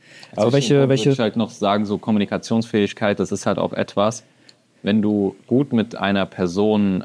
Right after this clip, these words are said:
Speaker 1: äh, kommunizieren kannst und mit der auch vielleicht, äh, so ein bisschen Harmonie zwischeneinander ist, einfach eine gute Kundenbeziehung entsteht. Wie der Name schon sagt, Kundenbeziehung ist ja auch in irgendeiner Art eine Beziehung zwischen zwei Personen.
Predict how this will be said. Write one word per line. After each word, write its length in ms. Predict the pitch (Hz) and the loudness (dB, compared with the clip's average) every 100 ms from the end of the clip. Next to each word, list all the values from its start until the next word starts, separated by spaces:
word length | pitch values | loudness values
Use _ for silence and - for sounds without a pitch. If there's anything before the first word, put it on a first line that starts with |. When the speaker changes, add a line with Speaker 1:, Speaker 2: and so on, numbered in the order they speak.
| - | -2
Speaker 1:
äh, 400 | 92 87 85 82 - - _ _ _ _ _ _ | 0 2 0 -2 -6 -16 _ _ _ _ _ _
kommunizieren 640 | - 101 92 87 - 107 101 | -6 -2 -2 -4 -2 0 0
kannst 440 | - 92 92 90 | -2 -2 -2 -4
und 260 | - 87 - | -4 -4 -4
mit 180 | 87 82 | -6 -2
der 300 | 87 87 82 | 0 0 -2
auch 80 | - | -6
vielleicht, 420 | - 87 85 - | -4 -2 -4 -6
äh, 340 | - 85 78 - - | -2 0 -2 -6 -6
so 100 | 87 | -4
ein 80 | 85 | 0
bisschen 480 | 90 - 87 82 85 | -2 0 -2 -2 -4
Harmonie 480 | 87 95 95 110 | -2 -2 0 0
zwischeneinander 800 | 117 - 98 104 90 95 98 95 | -2 -4 -2 -2 -2 0 0 0
ist, 100 | 95 | -2
einfach 220 | - 98 | -4 -2
eine 120 | 101 87 | -2 0
gute 260 | 110 104 | -2 -4
Kundenbeziehung 640 | - 127 123 - - 110 107 | -4 0 0 -2 -2 0 2
entsteht. 480 | 101 - 104 123 - _ _ _ _ - | 0 0 0 0 -2 _ _ _ _ -10
Wie 60 | |
der 100 | - | -4
Name 200 | 85 90 | 0 0
schon 160 | - 90 | -2 -2
sagt, 160 | 90 | -2
Kundenbeziehung 600 | - 101 90 90 104 98 82 | 0 -2 0 -2 0 0 -2
ist 120 | - | -2
ja 80 | 80 | -2
auch 160 | 95 | 0
in 80 | 87 | -2
irgendeiner 340 | 87 90 80 | -2 -2 -2
Art 200 | - 87 - | -2 -2 -2
eine 320 | 87 82 82 | -4 -4 -6
Beziehung 400 | - - 110 95 | -10 -2 0 0
zwischen 300 | - 87 90 | -2 -4 -4
zwei 220 | - 87 | -4 -6
Personen. 500 | 80 85 87 101 110 | -2 -2 0 2 0